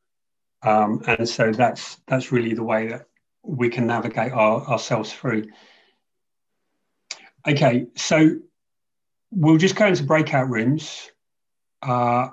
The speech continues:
for looking at your fears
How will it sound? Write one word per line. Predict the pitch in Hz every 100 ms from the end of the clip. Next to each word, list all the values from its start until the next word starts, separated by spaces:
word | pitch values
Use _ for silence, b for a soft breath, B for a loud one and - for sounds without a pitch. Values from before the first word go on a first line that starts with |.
| _ _ _ _ - 247
for | - - - 143 135 127 127 123 123
looking | 139 139 139 123
at | 147
your | 139 143 139 135 131 123 b b b b _ _ -
fears | 151 143 139 135 - -